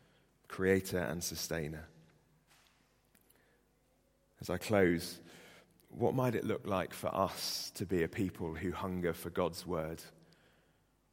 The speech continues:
What might it be like for us as a church at the start of this new year to commit to being people who hunger for God's word, but not just who hunger for it,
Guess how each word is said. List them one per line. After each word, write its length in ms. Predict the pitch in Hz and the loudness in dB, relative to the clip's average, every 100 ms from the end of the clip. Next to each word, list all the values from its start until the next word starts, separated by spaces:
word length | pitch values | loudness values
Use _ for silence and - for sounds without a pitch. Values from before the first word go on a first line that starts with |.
| _ _ - - | _ _ -20 -6
What 180 | - 120 | 2 4
might 220 | 127 131 | 6 4
it 100 | 90 | 4
be 160 | 117 117 | 6 6
like 220 | 98 85 | 8 6
for 160 | - - | 2 4
us 280 | 110 - - | 4 2 -4
as 140 | 113 98 | -2 -2
a 40 | |
church 640 | - - 127 95 - - - | -2 2 2 2 0 -6 -4
at 140 | 92 | -6
the 60 | 101 | -4
start 480 | - 117 110 - - | -4 0 0 -2 -4
of 140 | 92 | -2
this 300 | 107 - - | -4 -4 -2
new 120 | 104 | 0
year 460 | 95 98 95 82 87 - - - - _ | 2 2 2 0 -2 -12 -20 -20 -20 _
to 160 | - 127 | -8 -6
commit 460 | - 123 131 - | -2 0 0 -2
to 120 | - 104 | -6 0
being 340 | 107 95 90 | 2 4 0
people 540 | - 101 92 98 85 | -4 -4 -4 -6 -6
who 180 | 78 98 | -6 -6
hunger 500 | 92 - 120 113 104 | -6 -4 -2 2 2
for 180 | 92 - | 0 -4
God's 380 | 95 98 92 - | -4 -2 -4 -4
word, 380 | 90 82 78 - - - - | -4 -4 -8 -12 -18 -20 -2
but 100 | 131 | 2
not 160 | 143 135 | 2 2
just 160 | 151 | 0
who 120 | - 113 | 0 2
hunger 300 | 139 127 113 | 2 2 2
for 280 | 110 95 | 0 0
it, 100 | 92 | 0